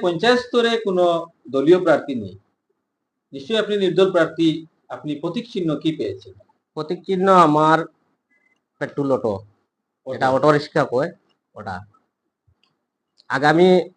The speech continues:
Speaker 2: বিগত পাঁচ বছরও আসলো আমার প্রতীক চিহ্ন পেট্রোল অটো, আর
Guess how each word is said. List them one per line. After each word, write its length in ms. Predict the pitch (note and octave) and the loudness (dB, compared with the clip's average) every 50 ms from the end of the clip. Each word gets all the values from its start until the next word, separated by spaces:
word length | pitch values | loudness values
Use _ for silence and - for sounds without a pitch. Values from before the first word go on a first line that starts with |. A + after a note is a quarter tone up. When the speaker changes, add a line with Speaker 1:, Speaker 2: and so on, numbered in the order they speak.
| _ _ - | _ _ -10
Speaker 2:
বিগত 300 | C#3+ C3+ C#3+ C#3 F3+ F3+ G#3+ F3+ F#3 | -4 0 4 4 6 8 8 8 8
পাঁচ 140 | F3+ F#3 G3 | 6 6 6
বছরও 340 | G3 F3+ - F#3+ F#3 F3 E3+ | 2 2 4 4 6 8 8
আসলো 260 | D#3+ D3+ C#3 C#3+ D3 | 8 8 6 6 4
আমার 280 | C3+ B2+ B2+ C3 C3+ D3+ - - _ _ _ _ _ _ - | 2 2 2 0 0 -2 -4 -8 _ _ _ _ _ _ -16
প্রতীক 200 | C3 - B2+ A#2+ | -14 -14 -14 -10
চিহ্ন 200 | - C3 B2+ B2 B2 A#2 G#2+ - - _ _ _ - | -8 -6 -4 -4 -4 -4 -6 -8 -12 _ _ _ -18
পেট্রোল 280 | A#2+ A#2 A2 A2+ G#2+ G2+ | -18 -16 -14 -12 -12 -12
অটো, 160 | G2+ G#2 G2+ F2+ _ _ _ _ _ _ _ _ _ _ _ _ _ _ _ | -14 -16 -18 -20 _ _ _ _ _ _ _ _ _ _ _ _ _ _ _
আর 180 | - A2 A2 | -10 -8 -8